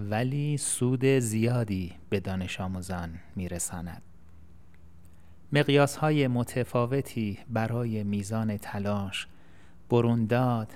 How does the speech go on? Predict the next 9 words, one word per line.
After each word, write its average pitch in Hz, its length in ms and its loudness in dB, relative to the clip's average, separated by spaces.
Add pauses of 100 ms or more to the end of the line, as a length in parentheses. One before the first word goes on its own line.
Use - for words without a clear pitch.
(160)
و 104 280 -2
کیفیت 107 840 -4
کار 123 420 -4
داشته 107 440 -4
باشید 95 500 -6 (560)
و 101 80 2
بر 98 380 -2
اساس 139 600 -2
آنها 98 640 -4